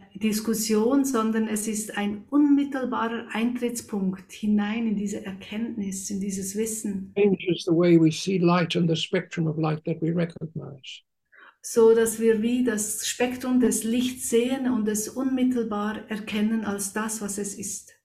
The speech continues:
Speaker 2: It changes the prana that we can draw from the air that we breathe. It
Speaker 1: Es verändert die Art und Weise, wie wir Prana während unseres Atmens in uns aufnehmen können.
Speaker 2: It changes our receptivity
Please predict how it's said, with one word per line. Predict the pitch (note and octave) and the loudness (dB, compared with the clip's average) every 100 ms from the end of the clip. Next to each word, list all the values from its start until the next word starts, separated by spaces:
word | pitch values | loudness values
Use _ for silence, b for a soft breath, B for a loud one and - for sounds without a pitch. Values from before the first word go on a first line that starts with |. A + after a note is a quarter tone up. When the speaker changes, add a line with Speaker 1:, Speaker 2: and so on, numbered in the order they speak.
| _ _ _ _ _ _ _ - | _ _ _ _ _ _ _ -6
Speaker 2:
It | E3+ | -4
changes | - G3+ G3 E3 F3+ D#3 | 4 6 8 6 4 4
the | E3+ | -2
prana | D#3+ - G3 F#3 F3+ | -4 2 4 6 4
that | E3+ E3+ | 2 0
we | E3+ D#3+ | 2 0
can | D#3+ E3 D#3+ | 0 0 2
draw | E3+ F3 D#3+ | 2 4 2
from | D#3+ - D3+ D#3+ | 0 0 2 2
the | D#3+ | 2
air | G3+ E3+ D#3 | 2 2 2
that | D3+ D#3 | -2 -2
we | D3+ | -2
breathe. | D#3 D3 C3+ | -2 -4 -4
It | D3+ - _ - | -8 -8 _ -4
Speaker 1:
Es | A3+ A3+ - | -4 -2 -8
verändert | - A#3 A3 - A3+ B3 C4 B3 G#3+ G#3+ - | -6 -4 -4 -4 0 2 4 2 0 -4 -2
die | A3 | -2
Art | G#3+ A3 | 0 -2
und | A#3 G#3 G#3 | -4 -4 -4
Weise, | G3+ A3 A3 G#3+ | -4 -4 -2 -2
wie | G#3 G3+ | 0 0
wir | G#3 G#3 - - | 0 -2 -6 -10
Prana | F#3 G3+ F#3+ A3 A#3+ G3+ F#3+ F#3+ - - | -6 -4 -4 -4 -4 -4 -6 -10 -12 -8
während | F#3+ G#3 A3+ A3 - | -2 0 0 -4 -2
unseres | G#3 G#3+ A3 G#3 | 0 0 -2 -4
Atmens | G3 F#3+ G3+ A#3 A3 - - | -4 -4 -2 -2 -2 -4 -4
in | G3+ | -4
uns | G3 F#3+ | -2 -4
aufnehmen | - G#3+ B3 A#3+ G3+ F#3+ F#3 | -2 -6 -4 -4 -2 -2 -4
können. | F#3 F3+ F#3 F#3 - _ _ _ _ _ - | -8 -8 -8 -10 -12 _ _ _ _ _ -4
Speaker 2:
It | E3+ - | -2 0
changes | G3+ F3 D#3+ D#3 D#3+ | 2 4 4 2 0
our | D#3 | 2
receptivity | D#3+ D#3 F3 E3+ - G3+ F#3 E3+ D#3 | 2 2 -2 -2 2 2 2 -2 -4